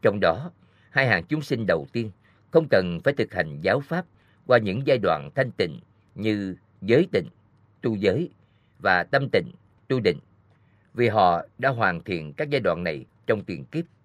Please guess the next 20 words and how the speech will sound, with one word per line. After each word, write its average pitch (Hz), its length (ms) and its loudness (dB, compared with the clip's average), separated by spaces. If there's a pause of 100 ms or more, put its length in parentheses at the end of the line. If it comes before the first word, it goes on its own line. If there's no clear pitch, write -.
(880)
Sau 101 520 2
một 104 200 -2
ngàn 92 180 -4
năm, 117 220 -4 (440)
từ 107 200 4
lúc 160 180 0 (100)
Đức 175 200 -2
Phật 85 180 0
thành 87 180 -2
đạo, 80 240 0 (420)
ngày 104 180 0
nay 127 220 -4 (380)
chỉ 160 160 2
còn 87 420 6
hai 127 200 0
hạng 80 220 -4
chúng 139 220 -8
sinh 135 260 -6 (300)
thứ 156 120 0
ba 101 240 0